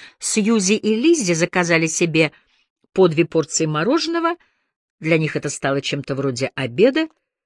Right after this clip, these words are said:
Большинство путешественников либо страдали от похмелья, либо грустили, поэтому во время завтрака никто из них не запасся сандвичами.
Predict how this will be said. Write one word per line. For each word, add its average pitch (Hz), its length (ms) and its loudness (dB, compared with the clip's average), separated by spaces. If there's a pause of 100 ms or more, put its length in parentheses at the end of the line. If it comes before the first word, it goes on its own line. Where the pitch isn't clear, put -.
(320)
Большинство 269 540 0
путешественников 269 920 -2
либо 240 220 -2
страдали 233 500 0
от 226 160 -2
похмелья, 233 540 -2
либо 214 240 0
грустили, 233 600 0
поэтому 165 540 -2 (640)
во 170 120 0
время 170 260 2
завтрака 165 460 -2
никто 151 320 -4
из 127 200 -2
них 120 280 -8 (260)
не 190 220 2
запасся 143 840 -2
сандвичами. 120 840 -6